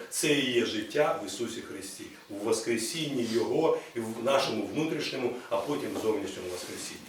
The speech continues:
Тому нехай Господь нас благословить, приєднуватися до Ісуса, хто ще не приєднався. Хто приєднався, е,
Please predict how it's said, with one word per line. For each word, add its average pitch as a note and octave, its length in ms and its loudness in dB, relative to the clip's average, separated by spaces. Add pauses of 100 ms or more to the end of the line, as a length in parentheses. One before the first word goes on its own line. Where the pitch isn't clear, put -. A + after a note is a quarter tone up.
(240)
Тому E3 160 6
нехай D#3+ 300 10
Господь D3 340 6
нас - 160 4
благословить, C#3+ 720 4 (300)
приєднуватися B2 720 4
до A2+ 100 4
Ісуса, - 400 4 (440)
хто D#3 160 8
ще D3 200 8
не C#3+ 60 8
приєднався. B2+ 680 6 (280)
Хто G#3 280 12
приєднався, G#3 840 10 (180)
е, C#3 40 8